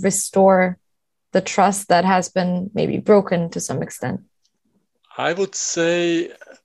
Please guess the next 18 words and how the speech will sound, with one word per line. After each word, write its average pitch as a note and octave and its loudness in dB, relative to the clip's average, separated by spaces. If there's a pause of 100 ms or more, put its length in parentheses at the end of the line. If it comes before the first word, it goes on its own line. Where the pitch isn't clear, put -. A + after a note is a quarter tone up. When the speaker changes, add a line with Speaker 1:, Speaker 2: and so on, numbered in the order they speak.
(720)
Speaker 2:
in C#3+ -10
some E3 0
sense, E3+ -2 (340)
<laughs> - -20
maybe B2+ 0
I'm A2 -2
a G#2+ 2
bit A#2 -6
deformed A#2 0
because G#2+ -8
I G#2 -2
have G2+ -6 (140)
been A2+ -6
doing A2+ -4
this G#2 -6
for G#2+ -4
too A2+ -8
long. A2 -4